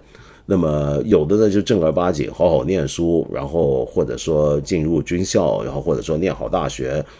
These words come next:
然后出来参与地方选举。还有一些呢，就是派他去，呃，呃，唱歌跳舞演戏，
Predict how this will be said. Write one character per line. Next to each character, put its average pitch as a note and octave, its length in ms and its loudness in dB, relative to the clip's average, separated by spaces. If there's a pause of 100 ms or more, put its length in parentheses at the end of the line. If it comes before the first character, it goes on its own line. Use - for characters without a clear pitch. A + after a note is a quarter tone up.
(180)
然 C#2 100 -2
后 C#2+ 60 0
出 F2 160 -4
来 C#2+ 120 -2
参 F2 200 0
与 E2+ 80 0
地 D2+ 120 -2
方 D#2 160 -2
选 D2 200 -2
举。 D2+ 120 -10 (200)
还 - 220 0
有 G3+ 200 0
一 - 20 0
些 A2 200 0
呢， G2 160 0
就 A2+ 120 -4
是 G#2 120 0
派 A2+ 340 -2
他 G2 320 -4 (320)
去， D#2+ 580 2 (300)
呃， C#2+ 540 -2 (380)
呃， C#2 340 -4
唱 G2+ 180 0
歌 G2+ 160 0
跳 G2+ 220 2
舞 C2 200 -2
演 C2 200 -4
戏， - 280 -2